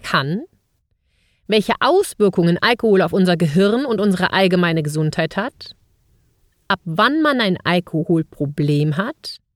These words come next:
und hilft Alkohol wirklich zum Einschlafen oder schadet er uns eher? Eine kurze Werbeunterbrechung direkt zu Beginn. Und du weißt ja, du kannst unseren Podcast auch werbefrei hören, einfach gegen eine kleine monatliche Gebühr.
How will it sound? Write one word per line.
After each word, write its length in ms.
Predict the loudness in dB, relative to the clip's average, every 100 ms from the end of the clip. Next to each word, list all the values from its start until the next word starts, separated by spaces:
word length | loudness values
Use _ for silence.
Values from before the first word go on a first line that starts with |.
| _ _ _ _ _ _ -6
und 200 | -4 -4
hilft 460 | -2 -2 -2 -4 -4
Alkohol 640 | -2 0 0 2 0 0
wirklich 400 | 2 2 -2 -6
zum 160 | -4 -2
Einschlafen 800 | -2 -4 -4 -6 -6 -10 -12 -14 _ _ -6
oder 240 | -2 -2
schadet 520 | -2 -2 0 0 -2 -6
er 140 | -6
uns 160 | -6 -8
eher? 300 | -12 -12 -14 _ _ _ _ _ _ _ _ _ _ _ _ _ _ _ _ _ _ _ _ -4
Eine 160 | -2
kurze 380 | 2 0 0 2
Werbeunterbrechung 880 | 2 4 2 2 2 0 2 2 2
direkt 340 | 2 0 -2
zu 100 | -6
Beginn. 540 | -4 -2 -2 -2 -4 -2
Und 160 | 0 2
du 100 | 2
weißt 400 | 4 2 0 -2
ja, 240 | 0 2
du 80 | 0
kannst 240 | 0 0
unseren 260 | 0 0 0
Podcast 380 | 0 -2 -4 -4
auch 160 | -6 0
werbefrei 800 | 0 2 0 -4 -2 2 2 2
hören, 420 | 2 2 0 0
einfach 380 | 0 -2 0 -2
gegen 160 | 0 0
eine 120 | 0
kleine 340 | 0 2 4
monatliche 500 | 2 2 0 -2 -4
Gebühr. 460 | -2 0 2 0